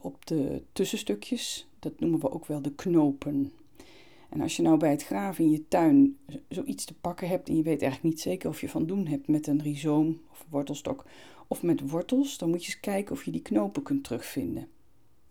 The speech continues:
Zie je die niet zitten, dan zijn het wortels. Nou, de iris die heeft een wortelstok en je kunt de plant zelf vermenigvuldigen door die rhizoom te scheuren. En dan, ehm,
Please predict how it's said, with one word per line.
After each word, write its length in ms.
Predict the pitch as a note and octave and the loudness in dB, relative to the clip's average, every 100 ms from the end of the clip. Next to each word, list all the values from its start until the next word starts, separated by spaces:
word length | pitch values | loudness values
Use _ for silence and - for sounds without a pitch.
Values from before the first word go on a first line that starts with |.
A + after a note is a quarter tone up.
| - | -14
Zie 220 | - F3+ | -8 -4
je 80 | E3 | 2
die 140 | E3 | 2
niet 180 | F#3 G#3+ | 2 -2
zitten, 360 | G3 G3 A3+ - | -2 -2 -4 -10
dan 160 | - D#3+ | -6 -6
zijn 200 | D#3 - | -4 -6
het 100 | C4+ | -6
wortels. 520 | C4+ - - - - - - - - - - - - - - - - - - - - - - - - - | -8 -16 -14 -14 -14 -18 -20 -20 -20 -20 -20 -20 -20 -20 -20 -20 -20 -20 -20 -20 -20 -20 -20 -20 -20 -8
Nou, 120 | - - | -2 0
de 60 | |
iris 320 | C#4 C4 A3 | 6 6 6
die 100 | - | 0
heeft 360 | B2 G3 - - | 0 0 0 -4
een 200 | - A#3+ | 0 2
wortelstok 600 | A#3 A#3 A#3 - C4 C4+ - | 2 -2 -4 0 0 0 -4
en 160 | F#3+ | -2
je 80 | F#3+ | -2
kunt 160 | G3 G3+ | -2 -6
de 60 | |
plant 320 | - D#3+ E3+ - | -2 -2 -2 -4
zelf 400 | D3+ B2+ D#3+ G3+ | -8 -2 0 0
vermenigvuldigen 960 | - E3+ D3 D3+ - - G#3+ F#3 - G3+ | 0 2 4 4 0 -4 -2 -4 -6 -4
door 140 | F3+ | -4
die 160 | F#3+ F#3+ | -4 -6
rhizoom 440 | F#3 D#3 D3 D#3+ | -4 0 0 0
te 80 | - | -4
scheuren. 640 | - - A3 A#2+ A2+ - - - - - - - - | -4 0 4 4 2 -6 -12 -20 -20 -20 -20 -20 -12
En 140 | - E3+ | 0 4
dan, 320 | D3+ C#3+ - | 4 2 0
ehm, 460 | - C#3 C3+ A#2+ | -4 -4 -2 -2